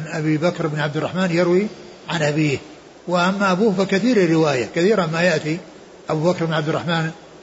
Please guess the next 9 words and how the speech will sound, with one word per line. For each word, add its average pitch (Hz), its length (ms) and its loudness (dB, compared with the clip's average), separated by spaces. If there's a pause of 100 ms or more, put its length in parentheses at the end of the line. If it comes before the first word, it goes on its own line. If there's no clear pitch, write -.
بن 151 100 -6
الحارث 160 320 -2
بن 151 200 -2
هشام، 151 280 -2 (640)
وهذا 180 380 2
أحد 175 240 0
فقهاء 160 440 -2
المدينة 165 360 0
السبعة 196 460 2